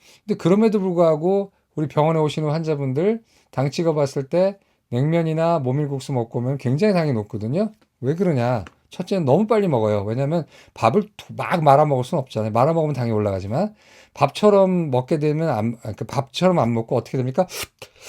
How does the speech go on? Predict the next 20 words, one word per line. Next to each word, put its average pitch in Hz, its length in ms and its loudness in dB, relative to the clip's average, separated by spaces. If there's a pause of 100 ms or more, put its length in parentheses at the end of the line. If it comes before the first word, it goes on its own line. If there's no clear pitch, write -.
(380)
빨리 208 220 4
먹는 196 200 2
사람은 165 340 0
단 127 200 0
세 156 160 -2
젓가락의 135 680 0
냉면을 110 340 -2
다 123 100 -8
먹어버리거든요. 107 760 -4
모밀국수가. 104 640 -4 (340)
굉장히 123 400 -2
빨리 196 180 0
먹어서 143 320 -2
문제라는 98 540 -6
거. 147 300 -4 (480)
그다음에 120 500 -2 (140)
좀 143 160 -6
전에 147 160 0
말씀드린 110 460 -2
대로 156 320 -2